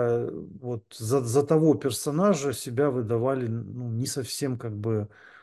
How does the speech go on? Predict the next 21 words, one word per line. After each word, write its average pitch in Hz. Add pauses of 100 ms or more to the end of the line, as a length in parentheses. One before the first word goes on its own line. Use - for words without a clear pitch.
пусть 139
это 143
люди 127 (100)
тоже 117
как, 101
что-то -
практикующие, 127
да, 117
там, 95 (680)
м, 117
пусть -
и 113
они 123
могли 120
быть 113
какие-то 127
там 113
достаточно 127
душевные 113
люди, 170
да, 120